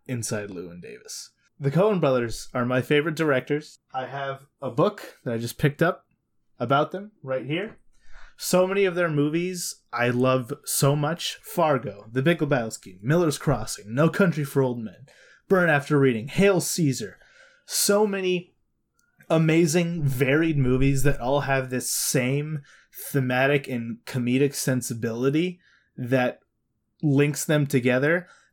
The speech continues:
And weirdly enough, so much of that is not present in Inside Llewyn Davis. Definitely a lot of the signatures are there. Uh,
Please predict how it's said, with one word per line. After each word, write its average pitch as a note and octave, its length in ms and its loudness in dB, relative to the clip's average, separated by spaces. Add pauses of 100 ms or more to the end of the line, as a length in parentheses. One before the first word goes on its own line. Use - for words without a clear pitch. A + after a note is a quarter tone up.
(120)
And C#3 280 2
weirdly E3+ 380 4
enough, C#3+ 260 2
so C#3 300 2
much D3+ 240 0
of C3+ 140 0
that C3 340 0
is B2+ 200 0
not A#2+ 360 -4
present A2+ 380 -4
in G#2 140 -10
Inside G2+ 420 -12
Llewyn F#2 240 -18
Davis. E2 460 -16 (400)
Definitely A3+ 480 0
a F3 100 4
lot D#3 280 4
of C3 160 2
the A#2+ 60 0
signatures A#2+ 720 -2
are A2+ 200 -8
there. G2+ 460 -10 (460)
Uh, A2+ 260 -6